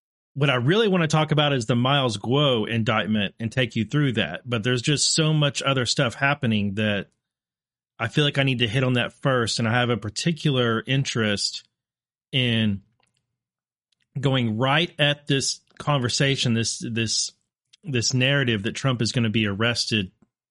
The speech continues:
tomorrow. Um, so that's the first place we're gonna go, and that's the first thing we're gonna, we're gonna talk about today. Um,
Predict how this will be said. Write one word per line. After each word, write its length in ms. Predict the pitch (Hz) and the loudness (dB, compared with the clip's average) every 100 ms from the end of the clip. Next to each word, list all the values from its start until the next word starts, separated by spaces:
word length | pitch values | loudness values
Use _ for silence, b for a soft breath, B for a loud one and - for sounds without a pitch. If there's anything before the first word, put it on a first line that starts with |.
| _ | _
tomorrow. 500 | - 113 107 90 - - _ _ _ _ _ _ _ - | -4 0 0 0 -6 -14 _ _ _ _ _ _ _ -4
Um, 420 | 131 127 107 107 | 0 2 0 -2
so 140 | - 127 | -4 0
that's 240 | 143 180 | 2 2
the 80 | 131 | -2
first 420 | - 165 165 156 | -2 0 0 0
place 280 | 160 143 - | 0 0 0
we're 120 | 135 | 0
gonna 180 | 123 120 | 0 0
go, 260 | 107 117 117 | 2 2 2
and 60 | |
that's 160 | 120 - | 0 -2
the 60 | - | -4
first 220 | 127 - | -2 0
thing 100 | 120 | 0
we're 80 | 113 | 0
gonna, 140 | 110 - - - | 0 -2 -8 -8
we're 80 | |
gonna 160 | 113 110 | -2 -2
talk 280 | - 113 110 | -2 -4 -2
about 260 | 104 92 | -4 -4
today. 340 | - 98 98 - _ _ _ _ - | -8 -10 -10 -12 _ _ _ _ -4
Um, 440 | 139 135 113 87 | 0 2 0 -2